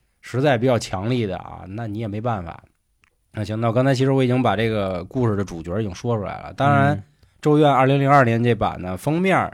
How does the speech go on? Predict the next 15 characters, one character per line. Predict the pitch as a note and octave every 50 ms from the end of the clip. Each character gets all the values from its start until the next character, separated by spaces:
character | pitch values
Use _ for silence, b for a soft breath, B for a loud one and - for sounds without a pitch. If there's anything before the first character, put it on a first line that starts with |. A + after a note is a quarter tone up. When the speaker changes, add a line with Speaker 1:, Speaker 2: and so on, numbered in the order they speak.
| -
Speaker 1:
是 | - - A2
那 | G2 G#2 G#2 F#2+ F2+
个 | F2+ D2+ D2 - - _ _ _ _ _ _ -
俊 | - - A3 G3 C3+ G2+ - -
雄， | - - - - - G2 F#2+ A2 C3 F#3 G3 - -
Speaker 2:
小 | - A2
孩 | G2+ - -
儿。 | G2+ F#2+ G#2+ B2 D#3+ F#3+ A#2+
Speaker 1:
对， | A2+ A2 G2+ G2
是 | F#2+ G2+
那 | B2+ C#3
个 | C3+
小 | A#2 - G2+ D#2
孩 | D2+ D2+ D#2+
儿。 | - F2+ G2 G#2